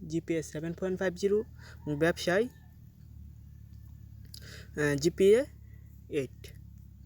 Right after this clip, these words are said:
তো সি ইউনিট, আহ,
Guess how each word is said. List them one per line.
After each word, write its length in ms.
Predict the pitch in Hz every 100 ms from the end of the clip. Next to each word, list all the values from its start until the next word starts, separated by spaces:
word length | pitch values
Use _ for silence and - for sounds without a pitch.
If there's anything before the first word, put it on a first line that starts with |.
| - - - - - - - - -
তো 300 | 151 147 151 - - -
সি 300 | - 220 226
ইউনিট, 340 | 214 214 226 - - - - - - - - -
আহ, 600 | 143 139 135 139 139 139